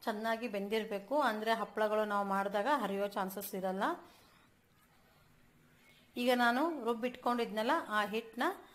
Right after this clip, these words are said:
ಒಂದ್ಸಲ ಚೆನ್ನಾಗಿ mix ಮಾಡ್ಕೊಂಡು, ಇದು ಅಂದ್ರೆ ತಳದ-, ತಳದಲ್ಲಿ ಗಟ್ಟಿಯಾಗಿರುತ್ತೆ, ಮೇಲೆಲ್ಲ ನೀರ್ ನೀರ್ ಇರುತ್ತೆ.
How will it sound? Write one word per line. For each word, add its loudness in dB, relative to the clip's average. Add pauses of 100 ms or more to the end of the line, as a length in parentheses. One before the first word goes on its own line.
(220)
ಒಂದ್ಸಲ 2
ಚೆನ್ನಾಗಿ 0
mix -4
ಮಾಡ್ಕೊಂಡು, -2 (260)
ಇದು 0
ಅಂದ್ರೆ 2
ತಳದ-, 6
ತಳದಲ್ಲಿ 4
ಗಟ್ಟಿಯಾಗಿರುತ್ತೆ, 0
ಮೇಲೆಲ್ಲ 2
ನೀರ್ -4
ನೀರ್ -4
ಇರುತ್ತೆ. -2